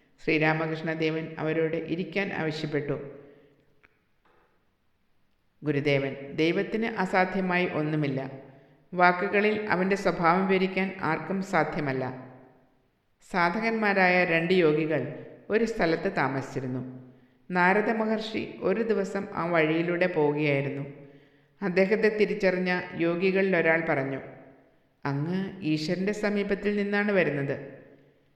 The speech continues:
അവനിപ്പോൾ എന്താണ് ചെയ്യുന്നത്?" നാരദർ മറുപടി പറഞ്ഞു, "ഓ, അവൻ ഒട്ടകത്തെയും ആനകളെയും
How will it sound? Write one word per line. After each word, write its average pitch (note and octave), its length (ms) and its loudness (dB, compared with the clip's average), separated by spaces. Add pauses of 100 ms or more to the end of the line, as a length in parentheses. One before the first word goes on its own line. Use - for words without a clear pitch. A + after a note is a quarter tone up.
(280)
അവനിപ്പോൾ G#3+ 600 0
എന്താണ് F#3 480 0
ചെയ്യുന്നത്?" G3+ 480 0 (1200)
നാരദർ F3+ 580 4
മറുപടി D3 380 2
പറഞ്ഞു, C3 400 0 (640)
"ഓ, C3+ 120 0 (720)
അവൻ C#3+ 300 2
ഒട്ടകത്തെയും F#3 840 2
ആനകളെയും F3 880 0